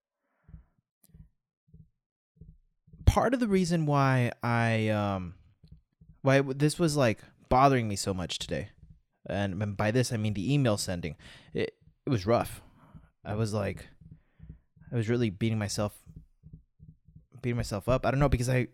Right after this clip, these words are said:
wa-, I knew it had to be better than yesterday, and I know, I know, I knew I was missing something, and I was judging hard. I was like, "Why am I even sending these fucking emails?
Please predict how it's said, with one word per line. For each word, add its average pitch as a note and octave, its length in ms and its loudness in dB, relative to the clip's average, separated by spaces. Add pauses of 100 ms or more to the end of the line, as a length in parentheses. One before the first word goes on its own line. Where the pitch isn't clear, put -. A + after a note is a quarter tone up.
wa-, A#2+ 280 -6 (120)
I B2 100 -2
knew D#3+ 320 4
it D#3 100 4
had C3+ 180 -4
to - 60 -10
be G2+ 120 -6
better G2+ 240 0
than F#2+ 180 -6
yesterday, G2 520 -8 (320)
and G#2 120 -6
I A2 60 -2
know, C3+ 280 0
I A#2+ 100 -4
know, C3 400 2 (180)
I A#2+ 80 0
knew C3+ 120 2
I D3+ 60 2
was A2 140 0
missing A2 300 -2
something, E3 380 -4 (420)
and A#2+ 100 -4
I C3 40 2
was B2+ 100 0
judging A#2+ 280 -2
hard. G2+ 360 -2
I G2+ 60 0
was G2 120 -4
like, G#2 100 -8
"Why B2 160 -6
am A3 100 -4
I A#3 60 -2
even G3+ 180 -4
sending E3 320 -4
these D#3 140 -8
fucking D#3+ 320 -10
emails? D#3 400 -8